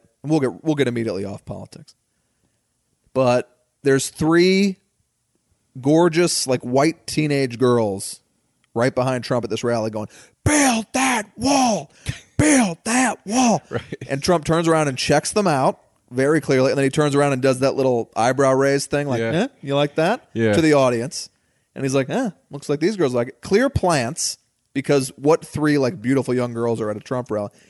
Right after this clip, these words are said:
Speaker 1: And then also in the corner, because Trump always plants a, a minority behind
Speaker 2: Yes.
Speaker 1: him, there's an, an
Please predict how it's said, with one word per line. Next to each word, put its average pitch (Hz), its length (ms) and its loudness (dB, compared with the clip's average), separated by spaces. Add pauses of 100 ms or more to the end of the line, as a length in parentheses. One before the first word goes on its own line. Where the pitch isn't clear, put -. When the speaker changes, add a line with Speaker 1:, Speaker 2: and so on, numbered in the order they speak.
(260)
Speaker 1:
And 160 140 -2
then 180 80 2
also 247 380 2
in 226 80 -2
the 214 60 -2
corner, 196 540 0 (140)
because 139 300 -2
Trump 170 240 -2
always 151 240 2
plants 139 500 -6
a, 110 160 -4
a 127 80 -2
minority 131 600 -2 (440)
behind 135 340 0
Speaker 2:
Yes. - 40 -16
Speaker 1:
him, 175 140 -6 (580)
there's 175 280 2
an, 170 180 -2 (320)
an 156 100 0